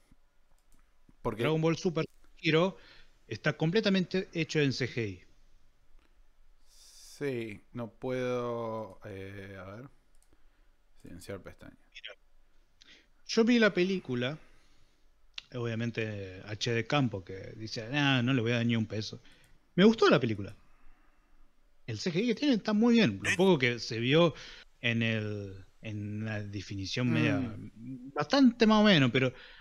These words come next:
Speaker 2: o sea, el tráiler me parece que f-, fue un prototipo, por lo que se vio en, eh, en la,
Speaker 1: Sí.
Speaker 2: en la película. ¿Por qué?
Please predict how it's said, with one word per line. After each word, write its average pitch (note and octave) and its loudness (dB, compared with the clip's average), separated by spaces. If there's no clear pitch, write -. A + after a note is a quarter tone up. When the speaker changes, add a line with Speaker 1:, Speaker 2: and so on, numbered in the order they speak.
Speaker 2:
o - -10
sea, D3+ 4
el B2+ 0
tráiler G#3+ 4
me C3 2
parece C#3+ 2
que - -2
f-, - -4
fue D#3+ 0
un D3+ 2
prototipo, C3+ 0
por A2 -6
lo A2 -4
que G#2+ -6
se A2 -6
vio A#2 0
en, A2 -2
eh, G#2 -8
en G#2+ -10
la, F#2+ -12
Speaker 1:
Sí. C3+ -10
Speaker 2:
en A2+ -4
la A2 -2
película. G#2 -8
¿Por G3+ 2
qué? A#2 -2